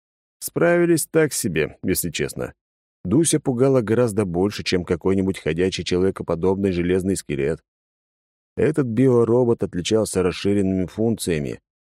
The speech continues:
и интеллекта в ней было, как в среднестатистическом искусственном интеллекте, в древние времена управляющем целой планетой. Очень продвинутая версия. Положение обязывало и вообще.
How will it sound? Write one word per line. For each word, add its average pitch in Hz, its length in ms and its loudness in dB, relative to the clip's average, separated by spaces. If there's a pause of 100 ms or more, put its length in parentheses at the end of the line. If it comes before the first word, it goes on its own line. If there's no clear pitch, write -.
и 101 100 2
интеллекта 135 520 2
в 135 40 2
ней 127 160 2
было, 117 360 2
как 110 220 -2
в - 80 -14
среднестатистическом 90 1160 -4
искусственном 98 600 -4
интеллекте, 131 720 -2 (340)
в 113 100 -6
древние 113 380 2
времена 107 420 2
управляющем 90 680 0
целой 92 300 2
планетой. 120 580 -2 (640)
Очень 92 420 2
продвинутая 107 540 0
версия. 82 520 -2 (680)
Положение 160 560 2
обязывало 131 580 0
и 95 140 2
вообще. 76 540 -2